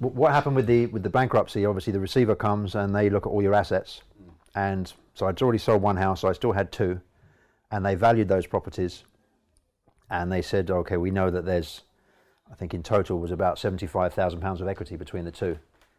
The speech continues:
Speaker 1: And I had the option to, to buy those properties, or obviously I didn't, I didn't have the money. Um, and one of them we decided that there was, there was no way I could keep it, but I had a, a good friend of mine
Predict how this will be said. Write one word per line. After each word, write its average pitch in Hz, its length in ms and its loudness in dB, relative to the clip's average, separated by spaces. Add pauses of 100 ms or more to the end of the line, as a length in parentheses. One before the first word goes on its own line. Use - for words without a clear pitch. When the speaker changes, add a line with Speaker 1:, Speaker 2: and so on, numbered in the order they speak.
(500)
Speaker 1:
And 90 460 0 (640)
I 98 100 2
had 90 160 -2
the 104 100 0
option 104 300 -2
to, 87 340 -4 (480)
to - 80 -10
buy 107 240 4
those 95 200 0
properties, 90 400 -6
or 87 160 -2
obviously 87 220 -6
I 104 120 2
didn't, 95 220 -6
I 90 60 -8
didn't 92 160 -8
have 87 80 -10
the 104 60 -10
money. 98 320 -8 (920)
Um, 87 460 -6
and 98 120 -4
one 113 120 4
of 113 60 4
them 104 100 2
we 104 80 4
decided 98 500 4
that 101 140 2
there 98 120 0
was, 90 400 -6 (160)
there 101 120 -6
was 90 80 -6
no 104 160 4
way 101 120 8
I 92 60 6
could - 140 -10
keep 90 260 -6
it, 107 100 -2
but 95 120 -2
I 95 100 2
had 95 100 2
a, 95 140 0
a 92 40 -4
good 90 160 -4
friend 104 200 -2
of 87 60 -4
mine 85 280 -4